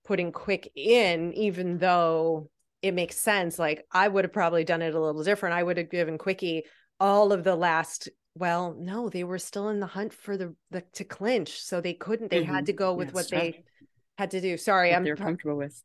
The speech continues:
Speaker 1: <laughs> Yeah, I'm
Speaker 2: Thinking
Speaker 1: thinking
Speaker 2: in the
Speaker 1: all
Speaker 2: head.
Speaker 1: this,
Speaker 2: Yeah.
Speaker 1: thinking this all out loud as I talk. Yeah, I, I, yeah, but at least they have him. And I do think in a, in a pinch,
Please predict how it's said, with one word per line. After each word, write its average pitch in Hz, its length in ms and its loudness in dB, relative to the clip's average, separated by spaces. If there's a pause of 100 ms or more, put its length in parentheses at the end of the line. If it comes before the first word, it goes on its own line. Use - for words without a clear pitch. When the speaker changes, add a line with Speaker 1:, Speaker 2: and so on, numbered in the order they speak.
(120)
Speaker 1:
<laughs> - 180 -20
Yeah, - 160 -4
I'm 160 60 -14
Speaker 2:
Thinking - 340 2
Speaker 1:
thinking 202 160 4
Speaker 2:
in 185 80 4
the 233 80 6
Speaker 1:
all 240 80 6
Speaker 2:
head. 143 160 0
Speaker 1:
this, - 260 -18
Speaker 2:
Yeah. - 160 -2
Speaker 1:
thinking 302 280 0
this 285 140 4
all 226 240 6
out 208 200 6
loud 202 200 6
as 190 140 2
I 185 80 -4
talk. 180 260 2 (480)
Yeah, 285 340 4 (220)
I, 220 200 2
I, 175 100 -4
yeah, 247 460 2 (260)
but 262 240 2
at 254 100 6
least 294 240 4
they 269 120 2
have 247 340 4
him. 165 460 -4 (160)
And 226 160 2
I 247 120 4
do 269 400 4
think 240 300 0 (220)
in 262 420 4
a, 214 280 0 (460)
in 220 220 0
a 175 120 -4
pinch, - 680 -2